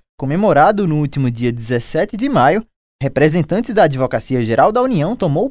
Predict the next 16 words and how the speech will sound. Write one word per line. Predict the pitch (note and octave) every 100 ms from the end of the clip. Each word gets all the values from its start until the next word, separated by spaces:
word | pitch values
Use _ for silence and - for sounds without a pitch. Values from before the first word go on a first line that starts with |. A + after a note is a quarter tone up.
| -
posse | D3+ F#3+ A3+ -
em | D3+ D3
um | F3
dos | D3
assentos | D#3 D#3+ F3 A#3 B3 D#3+
do | D#3
Conselho | A3+ A#3 D#3+ - F#3 C4+ C4
Nacional | G3+ D4+ - C4 D#3 F#3+
de | A3
Defesa | F#3+ G#3 - C#3 A#2+ B2
dos | E3+ B3+
Direitos | C4+ F3 A#2 B2
das | A#2+ A#2+
Pessoas | - C3 A#2 A2 A2+
Lésbicas, | A#2 D#3 A3 G#3 A3+ A#3 A3+
Gays, | C3+ D#3+ F#3 G3+